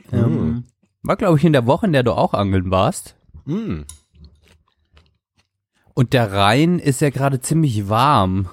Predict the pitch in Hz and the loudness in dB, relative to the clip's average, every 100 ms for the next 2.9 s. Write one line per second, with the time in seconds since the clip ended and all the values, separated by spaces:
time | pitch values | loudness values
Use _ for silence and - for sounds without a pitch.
0 | - - 101 98 104 104 - 113 131 135 | -12 -4 -2 0 0 -2 0 -2 0 0
1 | 127 127 - 143 147 - 139 120 98 113 | 0 -4 -2 -2 -2 -4 -4 -4 -2 0
2 | 143 - 120 - - - 113 110 110 | 0 -2 -4 -6 -10 -4 0 0 0